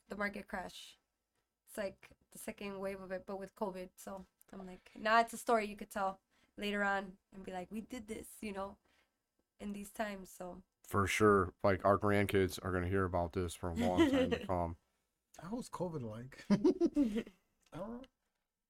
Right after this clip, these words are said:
Speaker 2: Times are different. Kids got the cell phones and stuff now. By the
Speaker 3: Oh,
Speaker 2: time we're
Speaker 3: yes.
Speaker 2: telling these stories, we're gonna be flying around in magic spaceship cars and
Speaker 1: <laughs>
Speaker 2: stuff.
Speaker 1: That's
Speaker 2: like,
Speaker 1: true. <laughs> Yeah.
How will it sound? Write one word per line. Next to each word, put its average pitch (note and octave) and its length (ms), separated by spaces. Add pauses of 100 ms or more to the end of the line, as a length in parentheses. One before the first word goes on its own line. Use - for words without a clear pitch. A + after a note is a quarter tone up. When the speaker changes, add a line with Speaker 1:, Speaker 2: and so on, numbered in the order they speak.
(400)
Speaker 2:
Times C#3+ 300
are G#2 80
different. G#2 480 (320)
Kids G#2 240
got G#2+ 180
the F#2+ 80
cell G#2 260
phones G#2 280
and G2+ 100
stuff G2+ 260
now. G#2 260
By G2+ 160
the A2 80
Speaker 3:
Oh, G#2+ 40
Speaker 2:
time A#2+ 180
we're A#2 80
Speaker 3:
yes. A2+ 80
Speaker 2:
telling A2+ 200
these A#2 160
stories, G2+ 280
we're G#2 140
gonna G#2+ 160
be A2 60
flying A2 380
around G#2+ 280
in G#2 100
magic G2+ 300
spaceship G#2 400
cars G#2+ 380
and G2+ 100
Speaker 1:
<laughs> - 0
Speaker 2:
stuff. C#4+ 260
Speaker 1:
That's - 360
Speaker 2:
like, C4+ 200
Speaker 1:
true. D#4+ 200 (360)
<laughs> - 320
Yeah. G#3 280